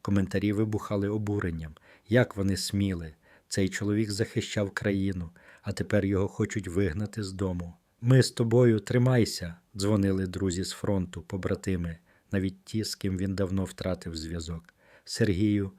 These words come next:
ми поруч. Якщо треба, приїдемо під суд». Вперше за довгий час він відчув, що не сам,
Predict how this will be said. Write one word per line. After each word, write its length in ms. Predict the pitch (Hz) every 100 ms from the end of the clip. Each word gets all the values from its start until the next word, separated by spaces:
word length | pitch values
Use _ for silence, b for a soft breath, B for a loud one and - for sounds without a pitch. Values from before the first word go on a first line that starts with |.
| b -
ми 140 | 117
поруч. 560 | 117 120 90 85 - -
Якщо 280 | - 95 120
треба, 400 | - 117 110 117 - b -
приїдемо 520 | 101 95 90 90 90
під 220 | 92 87
суд». 380 | - 90 82 - _ _
Вперше 520 | - - 127 - 123
за 140 | 101
довгий 320 | 101 107 92 98
час 360 | - 98 -
він 120 | 92
відчув, 380 | 85 85 - 90
що 180 | - 92
не 120 | 87
сам, 340 | 82 - 80